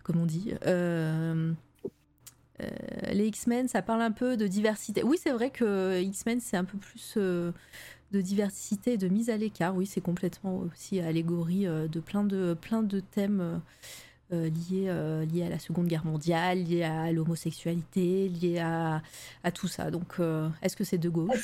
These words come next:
Speaker 1: sais
Speaker 2: c'est,
Speaker 1: pas.
Speaker 2: c'est dans X-Men qu'ils ont fait le premier, euh, le premier personnage, euh, homosexuel, euh, de Marvel et des comics, je crois.
Speaker 1: Ah ouais, c'était pas dans, ah, peut-être, oui. C'était pas dans Auto-, alors, euh, John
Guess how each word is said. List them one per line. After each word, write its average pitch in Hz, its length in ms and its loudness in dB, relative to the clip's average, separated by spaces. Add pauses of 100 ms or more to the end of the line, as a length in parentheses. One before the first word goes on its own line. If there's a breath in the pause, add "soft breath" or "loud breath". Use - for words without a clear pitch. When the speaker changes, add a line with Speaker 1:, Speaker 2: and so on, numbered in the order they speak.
Speaker 1:
sais 214 140 2
Speaker 2:
c'est, 202 60 6
Speaker 1:
pas. 196 180 0
Speaker 2:
c'est 196 80 0
dans 226 120 4
X-Men 220 440 4
qu'ils 190 200 2
ont 175 60 4
fait 196 140 0
le 180 100 4
premier, 208 420 4
euh, 185 280 8
le 185 80 6
premier 208 300 6
personnage, 202 760 6
euh, 175 380 8 (460)
homosexuel, 196 920 4
euh, 165 180 6
de 175 120 2
Marvel 185 380 4 (360)
et 175 220 8
des 175 120 6
comics, 185 340 4
je 202 120 2
crois. - 240 -2 (360)
Speaker 1:
Ah 208 140 6
ouais, 226 140 2
c'était 247 320 2
pas 330 160 2
dans, 233 1300 0
ah, 339 200 4
peut-être, - 280 -4
oui. - 100 -4
C'était 247 240 2
pas 330 140 0
dans 254 200 0
Auto-, 208 220 -2 (540)
alors, 190 180 4
euh, 185 160 2
John 311 140 2